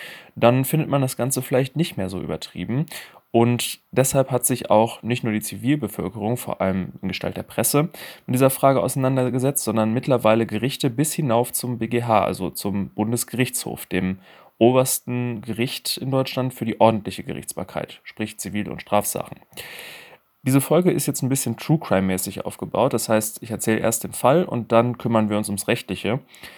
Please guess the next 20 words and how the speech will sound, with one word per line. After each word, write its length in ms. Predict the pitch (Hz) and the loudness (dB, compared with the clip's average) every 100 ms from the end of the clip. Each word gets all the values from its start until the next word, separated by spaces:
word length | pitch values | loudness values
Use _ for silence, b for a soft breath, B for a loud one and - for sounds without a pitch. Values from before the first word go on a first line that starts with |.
| B - | B -8
Das 100 | 107 | 2
soll 120 | 117 | 4
jetzt 120 | 120 | 4
nicht 160 | 120 - | 0 2
grundsätzlich 500 | 120 131 123 - - | 4 4 2 -2 -2
mein 180 | 107 98 | -2 0
Ding 240 | 107 123 | 0 2
werden 220 | 92 101 | 4 4
und 60 | 104 | 2
das 140 | 101 | -2
wird 140 | 117 104 | -2 -2
auch 60 | |
nicht 120 | 104 104 | -2 -4
so 80 | |
spannend 400 | 104 - 113 107 | -6 4 4 4
wie 60 | 101 | -2
in 80 | 92 | -4
der 80 | 92 | -6
True 180 | 104 | -8
Crime-Folge. 640 | 98 92 98 - 90 104 | -6 -6 -6 -2 0 0